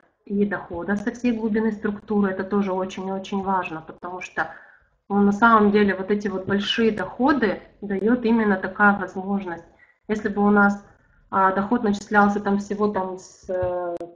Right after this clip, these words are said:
трёх линий, да, то, ну, не было бы совсем этих сумм от двухсот там тысяч и выше. Либо, ну, это было бы слишком очень, ну, сложно это всё было бы сделать.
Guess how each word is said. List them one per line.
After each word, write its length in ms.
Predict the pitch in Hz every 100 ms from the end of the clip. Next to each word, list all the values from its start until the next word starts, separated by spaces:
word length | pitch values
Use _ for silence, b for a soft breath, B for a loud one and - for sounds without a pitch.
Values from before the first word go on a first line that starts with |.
| _ -
трёх 360 | 208 208 -
линий, 480 | 196 214 254 226 180
да, 360 | 170 185 202 202 -
то, 400 | 190 180 180 -
ну, 160 | 202 214
не 180 | 226 226
было 260 | 202 185
бы 140 | 180 170
совсем 560 | - 180 - 196 185
этих 280 | 170 180 -
сумм 520 | - 226 254 220 - 185
от 180 | 180
двухсот 480 | 180 202 - 208 208
там 120 | 190
тысяч 540 | 180 180 208 202 202 196
и 40 |
выше. 460 | 190 185 185 - 160 - _ B B B
Либо, 640 | 190 220 208 196 185 - - -
ну, 680 | - - 196 185 190 196 190
это 140 | 190
было 240 | 190 202 190
бы 100 | 185
слишком 500 | 208 202 - 190 190
очень, 240 | 190 -
ну, 280 | 233 262 233
сложно 400 | - 233 220 202
это 180 | 180 190
всё 180 | - 185
было 220 | 185 180
бы 120 | 170
сделать. 460 | 175 - 180 170